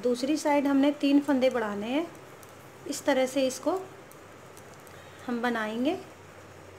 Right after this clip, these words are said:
ये देखिए इस तरह से दो, तीन, इस तरह से मुझे फंदे बढ़ाने हैं।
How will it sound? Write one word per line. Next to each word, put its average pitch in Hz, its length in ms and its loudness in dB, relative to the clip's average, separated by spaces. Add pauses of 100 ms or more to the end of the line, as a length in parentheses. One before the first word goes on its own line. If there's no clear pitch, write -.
(1160)
ये 240 200 4
देखिए 202 320 -4
इस 233 180 -8
तरह 180 220 -4
से 285 200 -12 (2500)
दो, 226 380 -4 (1120)
तीन, 196 300 -2 (240)
इस - 160 -10
तरह 269 200 2
से 285 180 0
मुझे 269 340 -2 (600)
फंदे 247 240 2
बढ़ाने 233 400 -2
हैं। 349 220 0